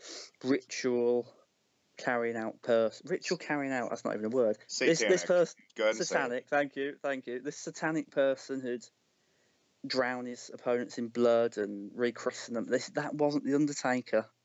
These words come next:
Speaker 1: You
Speaker 2: Would
Speaker 1: know
Speaker 2: you
Speaker 1: what I
Speaker 2: s-
Speaker 1: mean? We'd had nine years of The Undertaker doing one act before this. And I, I don't know anyone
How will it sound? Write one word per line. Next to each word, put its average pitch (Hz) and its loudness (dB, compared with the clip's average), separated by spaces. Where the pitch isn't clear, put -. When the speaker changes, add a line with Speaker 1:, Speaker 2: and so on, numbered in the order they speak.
Speaker 1:
You 143 -4
Speaker 2:
Would 147 2
Speaker 1:
know 156 6
Speaker 2:
you 156 6
Speaker 1:
what 151 6
I - 4
Speaker 2:
s- 160 4
Speaker 1:
mean? 151 4
We'd 156 4
had 147 4
nine 175 0
years 151 0
of 110 -8
The 113 0
Undertaker 113 -2
doing 131 4
one 131 0
act 131 -4
before 131 0
this. - -2
And 147 2
I, 165 -2
I 160 -8
don't 185 -8
know 131 -6
anyone 110 -8